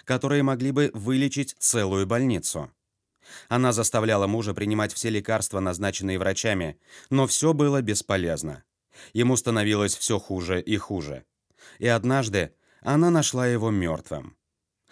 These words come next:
Она была очень расстроена смертью своего бедного мужа. Она сделала все, как полагалось, чтобы почтить его память.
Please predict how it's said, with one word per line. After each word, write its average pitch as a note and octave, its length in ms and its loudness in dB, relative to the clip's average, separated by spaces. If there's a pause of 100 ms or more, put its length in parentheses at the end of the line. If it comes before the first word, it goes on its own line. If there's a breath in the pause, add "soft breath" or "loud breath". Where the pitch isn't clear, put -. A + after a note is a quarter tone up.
(200 loud breath)
Она A2+ 240 2
была G2+ 220 2
очень G2 280 0
расстроена G2+ 480 0
смертью G2+ 420 -2
своего F2+ 380 -2
бедного F2 400 -4
мужа. D#2 360 -6 (760 loud breath)
Она D#3 280 4
сделала C#3 440 2
все, B2 200 0
как A#2+ 160 -4
полагалось, G#2+ 600 -2 (140 loud breath)
чтобы G2 280 -2
почтить F2+ 420 -2
его F#2+ 140 -4
память. D#2+ 460 -6